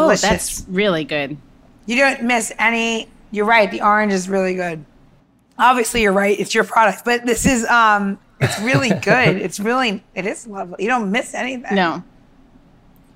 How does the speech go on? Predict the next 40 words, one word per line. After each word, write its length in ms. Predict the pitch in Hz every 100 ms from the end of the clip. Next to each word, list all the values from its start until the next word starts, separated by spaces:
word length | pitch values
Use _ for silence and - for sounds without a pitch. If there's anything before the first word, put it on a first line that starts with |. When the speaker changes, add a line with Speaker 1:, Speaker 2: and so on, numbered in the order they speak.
| _ _
Speaker 3:
Yeah, 180 | 180 135
and 100 | 127
you 60 | 156
can 100 | 202
see 180 | - 254
how 180 | 196
it's 140 | 160 -
like, 340 | 131 120 - _ -
you 100 | 143
know, 100 | 135
we 140 | 123
don't 260 | 135 156 151 - -
have 240 | 143 110
quite 340 | - 127 131
the 80 | 135
same 280 | 123 131 127
viscosity 760 | 113 - 107 113 - 143 147 147
as 220 | 143 127
a 40 |
Negroni 640 | 147 139 139 147 156 170 175 _
because 260 | - 131 127
I'm 80 | 127
trying 280 | - 131 123
to 60 |
keep 180 | 120 123
the 80 | 143
sugar 340 | - 139 123
content 560 | - 104 98 - 92 -
low. 400 | 95 82 69 - - - - -
But 340 | 127 113 -
it's 160 | - 127
as 120 | 135
much 280 | 139 175 180
of 80 | 165
a 60 |
mouthfeel 640 | 147 120 127 139 - 135 123
as 120 | 107
we 120 | 117
can 240 | 120 110 95
get, 420 | 107 127 147